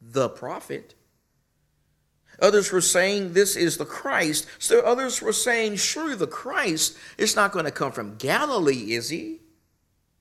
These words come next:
Has not the scripture said that the Christ comes from the descendants of David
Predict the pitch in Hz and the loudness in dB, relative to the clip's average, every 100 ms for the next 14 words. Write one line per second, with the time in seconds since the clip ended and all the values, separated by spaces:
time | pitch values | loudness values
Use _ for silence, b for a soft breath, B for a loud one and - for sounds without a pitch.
0 | _ _ B B 247 247 233 - - 208 | _ _ B B 4 4 0 0 2 2
1 | 285 269 - 156 185 202 170 - 151 151 | 0 0 4 4 4 0 -4 -4 0 2
2 | 196 - 151 151 190 - - b b b | 0 -4 -8 -6 -6 -8 -8 b b b
3 | 185 170 156 - 156 180 190 175 131 127 | 2 4 4 6 6 4 2 0 4 4
4 | 131 180 190 | 4 2 0